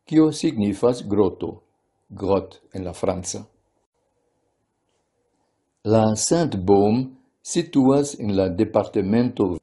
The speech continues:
Var, nur ĉirkaŭ sesdek kilometrojn for de Marseillo.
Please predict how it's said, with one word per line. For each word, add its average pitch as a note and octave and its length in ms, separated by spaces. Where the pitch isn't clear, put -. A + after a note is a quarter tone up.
Var, G2 440
nur A#2 440
ĉirkaŭ C#3+ 500
sesdek - 640
kilometrojn A#2 680
for A2+ 440
de A2 80
Marseillo. G2+ 720